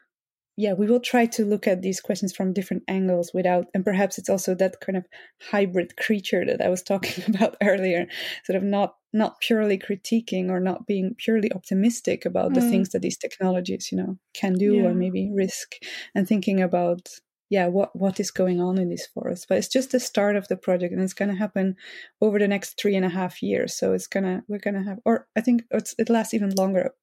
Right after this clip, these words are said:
Speaker 1: five year. It's a five-year project, I
Speaker 2: Wow.
Speaker 1: think, in total.
Speaker 2: That's so
Speaker 1: And so
Speaker 2: exciting.
Speaker 1: I hope that, uh, yeah, we can talk again
Speaker 2: Maybe,
Speaker 1: in some
Speaker 2: maybe
Speaker 1: years.
Speaker 2: you can,
Speaker 1: <laughs>
Speaker 2: maybe you can create, uh,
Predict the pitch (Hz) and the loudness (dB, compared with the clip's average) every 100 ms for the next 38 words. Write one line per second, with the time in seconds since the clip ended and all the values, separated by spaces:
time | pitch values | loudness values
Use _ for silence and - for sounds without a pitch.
0 | _ - - 208 202 196 - - 208 220 | _ -8 -4 -4 -2 -4 -2 -6 -2 0
1 | 220 - 233 208 202 208 196 190 196 196 | 0 0 0 2 2 2 0 -2 -6 -6
2 | 180 196 - - 240 262 - - 233 226 | -8 -12 -6 -4 -2 -4 -6 -2 0 0
3 | 208 202 202 208 196 196 202 214 - 202 | -2 -2 0 0 2 2 2 0 0 0
4 | 190 - 190 185 - _ _ - 185 175 | 0 0 -2 -2 -10 _ _ -6 -4 -4
5 | 185 214 - 233 226 208 233 240 262 202 | -6 -6 -2 -2 -2 0 2 4 2 2
6 | 202 233 277 269 - 294 277 254 254 254 | 4 6 6 4 4 4 4 2 2 4
7 | 277 277 - 269 - 247 240 - 262 220 | 4 2 2 0 4 4 4 2 -2 0
8 | 214 | 0